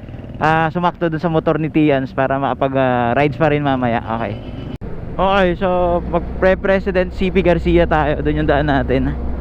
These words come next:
Okay, so dito tayo papagas banda yung Petron dito, mga kapopoy. Ah, ganda ng panahon.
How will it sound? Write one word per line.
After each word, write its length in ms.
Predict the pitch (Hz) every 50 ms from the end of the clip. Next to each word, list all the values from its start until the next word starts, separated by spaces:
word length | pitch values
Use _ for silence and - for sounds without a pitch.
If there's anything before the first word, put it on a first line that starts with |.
| - - - - - - -
Okay, 140 | 185 170
so 100 | 185 196
dito 240 | 185 196 208 196 220
tayo 240 | 220 233 233 233 214
papagas 400 | 240 233 233 240 240 220 233 208
banda 320 | 202 226 226 208 220 208
yung 160 | 190 220 208 185
Petron 400 | 196 190 - 202 202 196 185 175
dito, 320 | 190 175 - 202 185 175
mga 400 | 175 175 - 160 170 160 147 170
kapopoy. 480 | - 165 156 160 - 151 143 151 156 - - - - - - - - - - - - - - - - - - - - -
Ah, 400 | - - 139 175 190 202 208 214
ganda 320 | 202 185 208 196 190 208 202
ng 80 | 214
panahon. 560 | 208 214 208 208 202 208 208 202 196 196 190